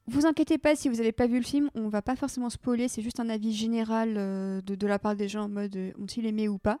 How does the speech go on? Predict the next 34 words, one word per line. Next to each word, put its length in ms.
Donc, 260
euh, 720
donc, 180
euh, 320
si 140
vous 200
nous 200
vivez 240
dans 80
une 200
grotte, 180
sachez 280
que 120
le 80
film 260
est 100
sorti 360
en 100
France 380
depuis 320
la 200
mi-août, 580
qu'il 160
continue 320
son 140
petit 240
bonhomme 260
de 80
chemin, 460
qu'il 180
est 80
sorti 460
aux 80
États-Unis, 800